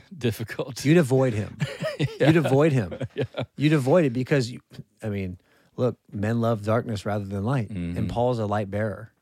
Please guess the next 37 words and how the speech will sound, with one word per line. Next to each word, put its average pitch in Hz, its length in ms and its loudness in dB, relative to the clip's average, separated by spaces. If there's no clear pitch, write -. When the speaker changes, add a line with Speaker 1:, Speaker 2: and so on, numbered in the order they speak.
Speaker 2:
right? 98 260 -4
Speaker 1:
Mm-hmm. 85 80 -8
Speaker 2:
He's 123 220 -6
coming 127 320 -2
with 113 100 -2
the 101 80 -8
light. 92 320 -6
Speaker 1:
Yeah. 80 240 -6
Speaker 2:
And 95 420 -4
y-, 110 220 -6
you 120 560 0
don't 107 300 -2
wanna 107 200 -2
be 110 140 -2
in 117 100 -2
the 98 60 -4
light 92 220 -6
if 87 100 -14
you 101 80 -10
love 95 140 -6
your 90 100 -10
sin, 90 380 -14
right? 92 240 -4
So 85 100 -6
Speaker 1:
Mm-hmm. 104 80 -6
Speaker 2:
you 120 40 -2
don't 175 120 2
wanna 147 120 2
be 120 100 0
around 95 200 -4
Paul. 151 360 0
And 180 80 2
it's 190 120 4
not 302 140 6
like 170 160 6
he - 120 -4
was 135 180 2